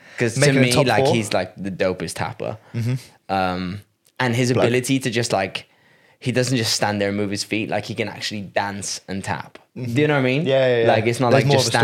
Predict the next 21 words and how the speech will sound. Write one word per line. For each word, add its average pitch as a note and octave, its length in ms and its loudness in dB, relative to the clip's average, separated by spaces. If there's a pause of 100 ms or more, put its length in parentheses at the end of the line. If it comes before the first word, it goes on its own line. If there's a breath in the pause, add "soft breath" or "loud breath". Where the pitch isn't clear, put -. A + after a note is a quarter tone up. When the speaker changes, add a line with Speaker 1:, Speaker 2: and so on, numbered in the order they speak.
Speaker 1:
standing A#2 120 6
there. A#2 120 2
Speaker 2:
behind G#2 180 -2
it. B2 40 0
Speaker 1:
It's B2+ 100 -2
not C#3 140 0
just B2 160 -4
making A2+ 320 -2
sounds G2 300 -4
with G2+ 100 -6
his G2 120 -8
feet. A#2 320 -4
He G#2+ 140 -4
can G2 340 -6
make F#2 160 -4
his F#2 100 -6
body F2+ 500 -8 (340)
tell E2+ 180 -4
the E2 80 -6
story D2 320 -4
to. B1+ 200 -6